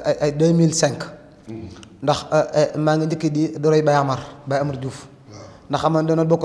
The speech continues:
Speaker 1: dongo yi nekk ci daara ji rek, bëgg xasaayit.
Speaker 2: Waaw, dëgg la.
Speaker 1: Lé-, léeg-léeg ñu nekk ci kuréel gi.
Speaker 2: Waaw.
Speaker 1: Léeg-léeg ñu gis Baye Amar mu neex ñu, ñuy roy Baye Amar.
Speaker 2: Waaw, Baye Amar.
Speaker 1: Le deux mille cinq daal,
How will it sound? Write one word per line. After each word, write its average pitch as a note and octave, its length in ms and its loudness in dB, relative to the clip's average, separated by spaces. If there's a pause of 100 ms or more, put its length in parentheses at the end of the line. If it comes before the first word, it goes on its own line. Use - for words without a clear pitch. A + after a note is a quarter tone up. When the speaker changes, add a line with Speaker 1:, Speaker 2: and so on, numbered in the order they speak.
Speaker 1:
dongo D#3 200 2
yi D#3 60 2
nekk D3+ 120 0
ci D#3 60 -6
daara D3+ 200 2
ji C#3 80 -2
rek, D#3+ 200 0
bëgg F3 200 0
xasaayit. C3+ 340 -2 (200)
Speaker 2:
Waaw, G2 200 -10
dëgg A#2+ 180 -12
la. - 60 -14 (200)
Speaker 1:
Lé-, D#3+ 200 0
léeg-léeg E3 260 2
ñu E3 80 4
nekk E3 140 2
ci D#3+ 60 -8
kuréel F3 300 4
gi. G#3 100 2
Speaker 2:
Waaw. - 400 -12 (280)
Speaker 1:
Léeg-léeg E3 340 4
ñu E3+ 100 2
gis E3 160 0
Baye D#3+ 160 6
Amar D#3 200 2
mu D#3 100 2
neex D#3 160 0
ñu, D3+ 120 0
ñuy D#3 180 2
roy D#3 120 2
Baye C#3+ 140 4
Amar. C3 140 -4 (240)
Speaker 2:
Waaw, G2 200 -12
Baye G2+ 140 -12
Amar. G#2 220 -12
Speaker 1:
Le D#3 60 -2
deux E3+ 140 2
mille F3+ 120 4
cinq F3+ 240 4
daal, D3+ 180 0